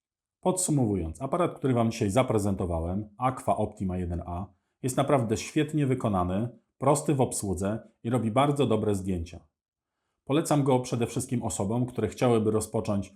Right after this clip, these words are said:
swoją przygodę z fotografią analogową, niezależnie od umiejętności i doświadczenia. Na zakończenie jedna uwaga. Kupując taki aparat,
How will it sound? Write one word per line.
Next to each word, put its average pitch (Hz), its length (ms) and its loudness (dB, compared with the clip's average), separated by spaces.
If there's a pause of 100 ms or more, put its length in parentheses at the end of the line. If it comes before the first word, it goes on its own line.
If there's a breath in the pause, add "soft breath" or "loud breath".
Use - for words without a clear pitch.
(120)
swoją 110 320 -4
przygodę 107 360 0
z - 80 -8
fotografią 101 540 -2
analogową, 101 920 0 (300 soft breath)
niezależnie 165 540 2
od 110 120 0
umiejętności 127 720 0
i 95 40 -4
doświadczenia. 85 680 -6 (1200)
Na 170 120 4
zakończenie 135 500 0
jedna 107 300 2
uwaga. 87 460 -4 (480)
Kupując 180 420 0
taki 123 260 -2
aparat, 98 600 0